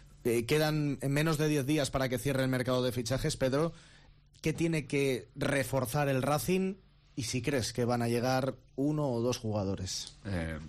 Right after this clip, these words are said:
Speaker 2: después de la incorporación de Baturina, yo creo que hay que centrarse en mejorar a nivel defensivo, tanto en la pareja de centrales como en el doble pivote.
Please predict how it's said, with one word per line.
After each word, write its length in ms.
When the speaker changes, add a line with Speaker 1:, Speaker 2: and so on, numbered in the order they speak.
Speaker 2:
después 340
de 480
la 240
incorporación 500
de 60
Baturina, 420
yo 120
creo 120
que 60
hay 140
que 380
centrarse 600
en 200
mejorar 800
a 80
nivel 240
defensivo, 640
tanto 580
en 200
la 100
pareja 260
de 80
centrales 320
como 120
en 20
el 100
doble 140
pivote. 460